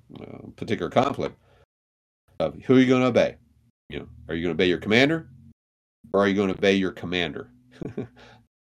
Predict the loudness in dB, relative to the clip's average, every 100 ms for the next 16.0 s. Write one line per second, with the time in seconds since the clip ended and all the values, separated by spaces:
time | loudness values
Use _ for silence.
0 | _ _ -2 2 2 0 0 -2 -2 -6
1 | -6 -8 -8 -8 -12 -14 -16 -16 -10 -10
2 | -10 -16 _ _ -16 -12 -2 -2 0 -4
3 | -4 -6 -6 -6 -8 0 4 4 2 -2
4 | -14 _ _ _ _ _ _ _ 4 6
5 | 6 0 -2 -6 -6 -6 -2 -4 -4 -4
6 | -2 -2 -6 -14 -16 -14 -16 -18 -20 _
7 | _ _ -4 0 0 -2 -8 _ _ -14
8 | -2 4 6 6 2 0 -2 -4 -6 _
9 | _ _ 4 8 8 6 0 0 -2 -4
10 | -2 0 0 -4 -12 0 6 6 6 0
11 | _ _ _ _ _ _ _ _ _ -2
12 | 0 2 2 2 2 0 -6 -18 _ -20
13 | _ _ _ _ 0 0 2 0 0 -2
14 | -2 -2 -4 -6 -6 -6 -6 -6 -6 -6
15 | -6 -6 -8 -8 -6 -8 -10 -8 -6 -8